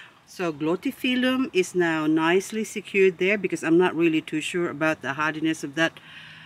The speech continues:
plant there next to the afterglow. And I got my variegated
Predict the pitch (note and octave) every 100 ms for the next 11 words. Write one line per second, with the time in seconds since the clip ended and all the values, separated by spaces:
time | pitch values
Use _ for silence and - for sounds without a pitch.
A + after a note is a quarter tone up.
0 | - - - F3+ E3+ - E3+ F3 F#3 G3+
1 | F#3 F3 E3 - - F3 E3 D#3+ D#3+ D3+
2 | E3 - F3+ E3+ G3+ A3+ B3+ B3+ - -
3 | _ - - - - F#3 F#3 E3+ D#3+ A#3
4 | B3 - - - _ - - - D#3+ E3
5 | D#3+ F3 F3 E3 D#3+ D#3 D#3 D#3 D#3 D#3
6 | D3+ - D3 E3+ D#3+ D#3 E3 D#3+ D#3+ E3+
7 | D#3